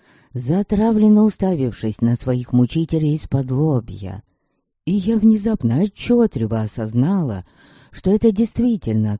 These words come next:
конец для экзорциста. Увы, но с этими противниками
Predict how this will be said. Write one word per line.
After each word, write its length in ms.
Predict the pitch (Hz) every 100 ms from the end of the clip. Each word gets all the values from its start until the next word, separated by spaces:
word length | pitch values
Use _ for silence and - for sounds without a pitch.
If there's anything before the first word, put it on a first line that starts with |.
| _
конец 680 | - 196 220 247 170 - -
для 380 | - 113 120 127
экзорциста. 1000 | 123 151 160 - 180 180 - - 95 - _ _ _ _ _
Увы, 600 | - 202 254 220 202 220 202
но 180 | 127
с 140 | 120 -
этими 480 | 127 202 226 214 214
противниками 960 | 175 170 - 113 104 95 90 92 90